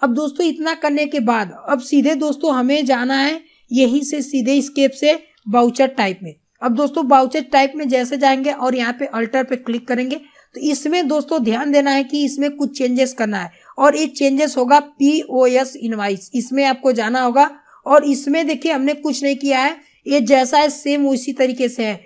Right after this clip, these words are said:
बस हमें लास्ट में यहाँ पे आना है। दोस्तों आपको दिखा देते हैं जो नेम ऑफ क्लास है, यहाँ पे जैसे दोस्तों आप इंटर करेंगे तो आपको ये सारे जितने ऑप्शन है, जैसे यहाँ पे आपको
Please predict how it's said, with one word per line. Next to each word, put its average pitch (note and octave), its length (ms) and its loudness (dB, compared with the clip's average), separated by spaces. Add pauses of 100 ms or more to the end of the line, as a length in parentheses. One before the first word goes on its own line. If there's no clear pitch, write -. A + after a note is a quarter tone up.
(220)
बस C#4+ 280 4
हमें C4+ 220 2
लास्ट C#4 420 2
में D4 120 0
यहाँ B3 400 0
पे B3+ 80 2
आना F#3 200 -4
है। F3 160 -6
दोस्तों G#3 420 -4
आपको A3 240 -6
दिखा G3+ 300 -6
देते G3+ 260 -6
हैं C#4+ 220 -2 (160)
जो A#3 180 2
नेम B3 340 0
ऑफ A#3+ 320 -6
क्लास F#3 300 -4
है, E3+ 100 -18 (260)
यहाँ C4+ 220 4
पे E4 140 -2
जैसे C4 380 2
दोस्तों C#4+ 320 2
आप C#4 160 0
इंटर C4 240 -2
करेंगे B3 360 0 (320)
तो C4 80 -4
आपको C#4+ 340 0
ये D#4 180 -2
सारे C#4+ 300 0
जितने C#4 360 -4
ऑप्शन C4 400 -4
है, C#4+ 100 -2
जैसे B3 280 -4
यहाँ B3 220 -6
पे C4+ 100 2
आपको B3+ 380 2